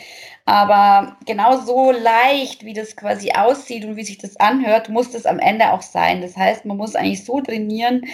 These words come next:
dass dieses Gewicht überhaupt kein Problem ist. Und das ist auch mein Ziel. Für mich ist das eigentlich nur eine Fleißaufgabe, ähm, weil man, das ein Punkt ist, den man quasi im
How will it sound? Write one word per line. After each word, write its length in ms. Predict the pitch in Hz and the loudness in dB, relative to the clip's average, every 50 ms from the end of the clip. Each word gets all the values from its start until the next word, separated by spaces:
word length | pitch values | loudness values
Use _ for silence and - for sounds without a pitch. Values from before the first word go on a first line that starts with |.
| - - - - _ | -16 -18 -20 -10 _
dass 240 | - 202 196 196 - | -2 -2 -2 -4 -6
dieses 420 | - 208 220 208 202 196 196 190 | -6 -4 -4 -4 -4 -6 -8 -4
Gewicht 440 | - 196 190 175 220 247 247 240 - | -4 -4 -2 0 0 0 0 -2 -4
überhaupt 480 | 180 - 196 196 - 190 202 196 - - | 0 0 0 2 2 2 0 0 0 -2
kein 180 | - 175 180 | -2 -2 -2
Problem 400 | 175 175 170 170 165 170 175 180 | -4 -8 -12 -8 -6 -6 -4 -4
ist. 160 | 175 175 175 | -4 -4 -4
Und 180 | - 185 185 185 | -6 -8 -6 -8
das 100 | 190 185 | -8 -8
ist 160 | 190 190 196 | -6 -2 0
auch 140 | - 190 190 | 2 2 2
mein 300 | 190 190 180 180 185 185 | 2 0 0 0 -2 -4
Ziel. 320 | - - 277 285 294 294 | -4 0 2 2 2 2
Für 100 | 285 - | 0 0
mich 200 | 226 214 220 214 | -2 -2 -2 -4
ist 180 | 220 214 - - | -4 -8 -10 -12
das 80 | 190 - | -6 -2
eigentlich 320 | - 165 175 185 180 - | -2 -2 -2 -2 -6 -8
nur 100 | 208 208 | -6 -4
eine 280 | 208 196 185 185 185 180 | -2 0 0 0 0 -2
Fleißaufgabe, 1080 | - - 190 190 220 214 - - 214 214 - - - 202 202 208 208 214 214 214 202 208 - - - - - - - _ | 0 0 2 2 2 2 0 0 0 0 -2 -2 0 2 2 2 2 0 -2 -4 -4 -6 -12 -20 -20 -20 -20 -20 -20 _
ähm, 580 | - - 202 196 196 190 190 190 190 190 190 190 | -2 0 2 2 2 2 0 0 0 -2 0 2
weil 160 | 185 185 185 | 2 2 4
man, 200 | 185 185 - - - | 2 0 -2 0 -2
das 200 | 214 214 214 - - | -4 -4 -4 -4 -2
ein 300 | - 185 190 196 196 196 | 0 0 0 0 -4 -2
Punkt 340 | - 226 254 269 269 277 214 | 0 2 2 2 0 -2 -8
ist, 160 | 208 202 - | -10 -8 -6
den 140 | 220 214 208 | -6 -4 -2
man 180 | 208 190 190 185 | -2 -2 -2 -4
quasi 400 | - - 196 196 196 190 190 - | -4 -4 -4 -4 -4 -6 -8 -6
im 460 | - 190 196 196 196 202 202 190 | -4 -4 -4 -4 -4 -4 -6 -8